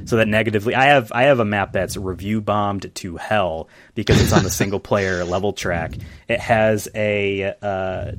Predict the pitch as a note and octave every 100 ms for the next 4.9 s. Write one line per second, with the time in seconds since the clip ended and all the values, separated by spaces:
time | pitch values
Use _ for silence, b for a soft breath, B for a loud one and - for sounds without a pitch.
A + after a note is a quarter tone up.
0 | - C#3 D#3 F3 B2 - - A2 - -
1 | - G2+ F#2+ - G2 F#2 E2+ E2+ - F#2
2 | F2 A2 A2+ A2 G2 - F#2+ F#2 F2+ F2
3 | B B - G#2+ G2 F#2+ F2+ A2 G2+ -
4 | B2 B2+ B2 A2 - G#2+ G2+ F#2 F2